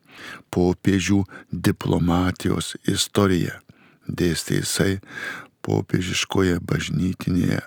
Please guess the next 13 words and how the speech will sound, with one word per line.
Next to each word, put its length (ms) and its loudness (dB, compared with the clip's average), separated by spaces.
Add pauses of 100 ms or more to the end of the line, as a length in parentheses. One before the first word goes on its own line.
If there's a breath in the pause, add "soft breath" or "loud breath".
akademijoje. 960 -2 (160)
Kaip 160 -10
matote, 480 -2
irgi 380 0 (580 loud breath)
ryšys 480 0
su 160 0
akademinė 720 2
veikla 400 2
bažnyčios 720 0
jo 100 2
buvo 240 0
gana 240 2
stiprus. 560 -4